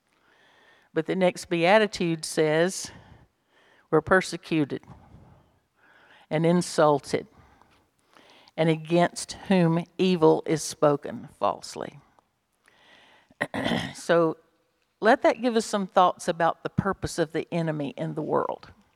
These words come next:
what he's able to do. And so as we look at these and we see that these are things that characterize those in the kingdom of God, but in spite of all of that, in spite of all of the goodness,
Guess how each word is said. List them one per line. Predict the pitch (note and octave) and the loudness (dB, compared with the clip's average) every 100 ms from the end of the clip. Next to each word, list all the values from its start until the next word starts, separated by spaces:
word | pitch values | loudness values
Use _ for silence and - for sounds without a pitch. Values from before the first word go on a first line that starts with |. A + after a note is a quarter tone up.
| _ _ _ _ _ _ _ _ _ _ _ - | _ _ _ _ _ _ _ _ _ _ _ -4
what | G3+ G3 | -2 0
he's | G#3 F#3+ | -2 2
able | F#3+ F#3 E3+ | 2 4 0
to | - E3+ | -2 -4
do. | E3+ F3+ D3 | 2 2 2
And | D3+ | -4
so | - F3 E3 - - - - - - _ _ _ - | 0 4 4 0 -14 -20 -20 -20 -20 _ _ _ 2
as | G#3 | 4
we | G3 | 6
look | F#3+ A3+ D#4+ | 8 6 6
at | - | 2
these | F3+ F#3 | 2 2
and | F#3+ | 0
we | F#3 | 0
see | - G#3+ | 2 2
that | E3 D#3+ | 2 4
these | G#3 G3+ | 4 6
are | F#3+ | 4
things | G#3+ G3 | 6 6
that | F3+ - | 4 0
characterize | - A#3+ A3 - F3+ F3 D#3+ D#3+ | 4 6 6 4 4 6 6 6
those | E3+ E3 E3 | 6 8 6
in | |
the | D#3+ | 0
kingdom | D#3+ F#3 E3+ D#3+ D#3 | 0 0 0 0 0
of | D3+ | 0
God, | E3 D3+ E3+ F3 _ - | 2 4 4 2 _ -2
but | F3 - | -2 0
in | E3+ | -2
spite | E3 - - - G#3+ B3+ C4+ | -2 -4 -6 0 4 6 6
of | A#3+ | 6
all | G#3 C#3 | 4 2
of | C3+ | -2
that, | - - _ - _ _ _ _ _ _ _ - | -12 -16 _ -20 _ _ _ _ _ _ _ -6
in | D#3+ | -4
spite | D#3 - A3 B3 | -4 2 6 6
of | C#4 | 6
all | A#3 A3 A3 | 6 6 6
of | G3+ | 2
the | G3 | 0
goodness, | E3+ E3+ C#3 A1+ - - - | 0 -2 -2 -10 -14 -14 -16